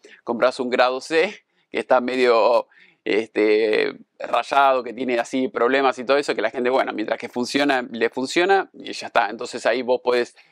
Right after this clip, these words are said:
venderlo, podés sacarle un margen mucho más grande y ya está. Eh, por ejemplo, yo cuando he estado en Argentina he podido vender así cosas usadas un montón de veces, o sea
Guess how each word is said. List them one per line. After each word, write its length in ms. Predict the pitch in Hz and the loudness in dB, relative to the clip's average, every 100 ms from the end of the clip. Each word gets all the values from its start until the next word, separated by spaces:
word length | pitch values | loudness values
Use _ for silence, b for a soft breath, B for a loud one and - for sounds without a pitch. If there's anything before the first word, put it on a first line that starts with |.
| b | b
venderlo, 440 | 127 147 160 147 | 2 4 4 0
podés 180 | 127 120 | 0 -2
sacarle 320 | 117 123 120 | 0 0 -2
un 100 | 127 | 0
margen 300 | 123 123 127 | -2 -2 -2
mucho 240 | 131 135 135 | -2 0 0
más 140 | 135 | 0
grande 420 | 143 156 170 156 _ | 2 0 0 -6 _
y 120 | 123 | -6
ya 120 | 117 123 | -4 0
está. 300 | 123 98 _ b b b - | 0 0 _ b b b -2
Eh, 320 | 117 113 107 | 2 4 2
por 200 | - 123 | 0 -2
ejemplo, 400 | 123 127 120 117 - | -2 -2 2 0 -2
yo 180 | - 135 | -4 -2
cuando 160 | 131 | 0
he 40 | 131 | 0
estado 200 | 135 131 | 2 2
en 100 | 127 | 0
Argentina 520 | 123 131 151 170 160 | -4 -2 0 2 2
he 100 | 127 | 0
podido 380 | - 117 120 117 | -2 -2 2 0
vender 300 | 113 120 113 | 2 0 0
así 260 | 110 - | -4 -4
cosas 320 | - 123 117 123 | -4 -2 -2 -4
usadas 420 | 143 143 139 - | 0 2 2 -2
un 160 | 127 | -2
montón 300 | 120 120 135 | -2 0 0
de 80 | 131 | 2
veces, 480 | 156 175 170 165 _ b b b b | 0 0 -2 -4 _ b b b b
o 140 | - 104 | -2 2
sea 340 | 104 104 | 2 2